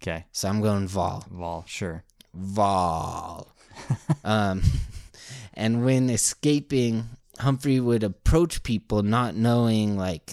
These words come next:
Speaker 2: that's kinda against the rules for most hippos to just go up to
Speaker 1: <laughs>
Speaker 2: people.
Speaker 1: Yeah.
Speaker 2: But, you know, he's been raised by people, <laughs> so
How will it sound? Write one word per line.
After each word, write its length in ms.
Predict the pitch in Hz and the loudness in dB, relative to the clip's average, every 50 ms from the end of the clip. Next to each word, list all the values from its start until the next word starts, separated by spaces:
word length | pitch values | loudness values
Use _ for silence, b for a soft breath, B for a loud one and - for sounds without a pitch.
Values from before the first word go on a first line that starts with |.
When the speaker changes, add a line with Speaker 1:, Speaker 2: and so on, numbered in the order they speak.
| - - | -14 -8
Speaker 2:
that's 320 | - 101 98 95 - - | -6 -6 -6 -4 -6 -6
kinda 360 | - - 117 107 107 101 101 | -6 -4 -4 -4 -2 -2 0
against 420 | 101 101 98 98 110 104 - - - | 0 -2 0 0 -2 -2 0 -2 -2
the 100 | 98 95 | 0 2
rules 340 | 107 123 123 110 98 90 - | 2 2 4 2 2 0 -2
for 120 | - 101 | -4 -2
most 300 | 98 101 98 90 - - | -2 0 0 0 -2 0
hippos 640 | - 113 110 - - 87 87 78 - 107 - - - - | -2 -2 -2 -2 -4 -4 -4 -6 -6 -8 -10 -10 -12 -10
to 80 | - 85 | -10 -8
just 260 | 80 92 85 - - | -6 -4 -4 -4 -2
go 140 | - 104 98 | 0 2 2
up 180 | 95 95 87 - | 2 2 0 -2
to 120 | - 85 | -6 -6
Speaker 1:
<laughs> 140 | 78 - - | -6 -6 -8
Speaker 2:
people. 360 | 85 - - - 82 80 - B B B B B B | -10 -10 -6 -6 -6 -6 -8 B B B B B B
Speaker 1:
Yeah. 200 | 110 B B 78 - - - | -12 B B -14 -16 -8 -6
Speaker 2:
But, 200 | 95 85 82 85 | -6 -6 -6 -6
you 140 | 92 101 95 | -4 -4 -2
know, 140 | 87 85 101 | -2 -2 0
he's 280 | 123 139 127 113 110 110 | 0 0 0 0 -2 0
been 260 | - 117 107 110 107 | 0 0 2 2 2
raised 340 | 110 117 113 117 113 107 - | 2 2 2 2 0 -2 -2
by 160 | - 110 110 | -2 -2 -2
people, 500 | 107 - - 185 - - _ 110 101 107 | -2 -2 -2 -2 -2 0 _ 0 0 2
<laughs> 0 | |
so 460 | - - - 147 131 147 117 110 101 | 0 0 0 2 0 0 0 0 -4